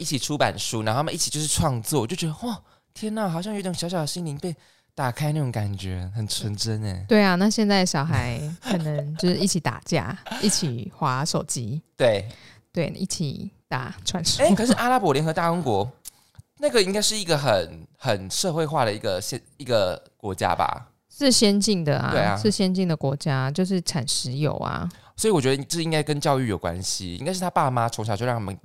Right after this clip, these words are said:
Speaker 1: 一起念书，一起看书，一起看童书，然后，然后让他们画画这样子。
Speaker 2: 嗯，应该是，而且他长得好可爱哦。
Speaker 1: 他真的长得好可爱哦，跟他的童书我觉得可能会形成一种对比，就是哇，这么可爱的小男生创造出这么可爱的东西。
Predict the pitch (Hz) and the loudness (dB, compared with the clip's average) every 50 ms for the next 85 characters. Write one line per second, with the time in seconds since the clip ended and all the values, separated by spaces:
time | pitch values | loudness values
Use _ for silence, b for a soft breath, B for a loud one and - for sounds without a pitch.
0 | 120 131 147 135 - - 92 107 117 113 107 98 - 107 113 107 107 - 113 113 | -14 -10 -6 -4 -4 -4 -2 -2 -2 -2 -2 -2 -4 -4 -6 -6 -8 -8 -6 -6
1 | 107 98 - - - 107 107 110 - - 90 - - 120 101 95 - - 101 90 | -6 -8 -8 -6 -6 -4 -4 -4 -4 -6 -8 -8 -6 -6 -6 -6 -6 -8 -8 -6
2 | 90 87 - - 101 95 95 87 85 92 - B B B B B - 107 104 110 | -6 -6 -6 -4 -4 -4 -4 -4 -4 -6 -8 B B B B B -6 -4 -2 0
3 | 131 131 120 110 101 101 - - 107 85 92 107 101 90 87 90 87 82 85 92 | 0 0 0 0 -2 -4 -4 -2 -2 0 0 2 0 0 0 -2 -6 -8 -8 -4
4 | - 214 214 202 190 190 180 175 170 165 156 151 - - - - 185 190 180 175 | -2 0 2 2 2 0 0 -2 -2 -4 -6 -8 -10 -10 -6 -4 -2 0 2 2
5 | 165 165 170 - - 185 151 - - - 196 208 233 233 202 190 - 160 143 131 | 2 0 0 -2 -2 -4 -4 -4 -2 -2 0 0 2 0 0 -2 -2 -4 -6 -6
6 | 156 123 123 143 - - 160 - - - 135 - - - - 269 294 294 262 208 | -6 -6 -6 -8 -6 -6 -6 -4 -4 -4 -4 -4 -4 -6 -4 -2 -2 -2 0 0
7 | 175 147 127 139 127 151 - 160 123 104 - 139 139 120 107 98 98 - 170 180 | 0 2 2 2 2 2 2 2 2 2 2 2 2 4 4 4 2 2 0 -2
8 | 208 208 185 160 135 127 127 123 143 156 131 107 - 104 104 107 107 B B B | 0 0 0 0 0 -2 -2 -2 -2 -4 -4 -2 -2 -2 -2 -2 -4 B B B
9 | B B B B - 135 120 113 131 180 175 - 139 120 113 113 104 117 123 117 | B B B B -4 -2 0 0 2 2 0 0 0 -2 -2 -4 -4 -4 -6 -6
10 | 95 90 - 123 113 95 - - - - - 113 147 190 202 226 240 233 180 B | -6 -4 -2 -2 -2 -2 -2 -6 -12 -16 -14 -8 -4 -2 0 0 0 -2 -4 B
11 | 190 B - 247 240 - - 151 120 156 185 175 143 120 107 107 110 123 131 131 | -8 B 2 4 4 4 2 0 -2 0 0 0 0 0 0 0 -2 -2 -4 -4
12 | 143 156 151 151 - - 143 - 143 127 - 107 98 - 110 107 95 - 87 87 | -4 -4 -4 -4 -4 -6 -6 -6 -6 -6 -6 -6 -6 -6 -6 -6 -6 -6 -6 -6
13 | 95 92 - - - | -6 -6 -8 -8 -10